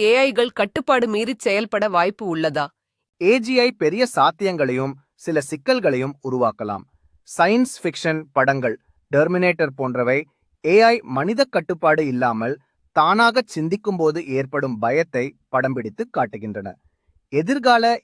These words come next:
Speaker 2: ஏ ஜி ஐ தானாகவே முடிவெடுத்து தவறான விளைவுகளை உருவாக்க வாய்ப்புள்ளது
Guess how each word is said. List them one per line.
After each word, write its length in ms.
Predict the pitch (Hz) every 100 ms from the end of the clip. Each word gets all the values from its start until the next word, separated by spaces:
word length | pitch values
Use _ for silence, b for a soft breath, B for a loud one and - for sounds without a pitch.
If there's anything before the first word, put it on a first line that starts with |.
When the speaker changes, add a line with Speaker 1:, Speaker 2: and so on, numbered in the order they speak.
| 139
Speaker 2:
ஏ 120 | 165
ஜி 160 | 190 214
ஐ 120 | 180 180 -
தானாகவே 640 | 131 151 202 208 208 208
முடிவெடுத்து 640 | 190 139 135 120 113 - 139 190 _ _ -
தவறான 500 | 143 175 214 214 247
விளைவுகளை 680 | 160 135 156 160 147 131 135 -
உருவாக்க 520 | 135 143 160 151 170
வாய்ப்புள்ளது 640 | 131 117 127 123 117 113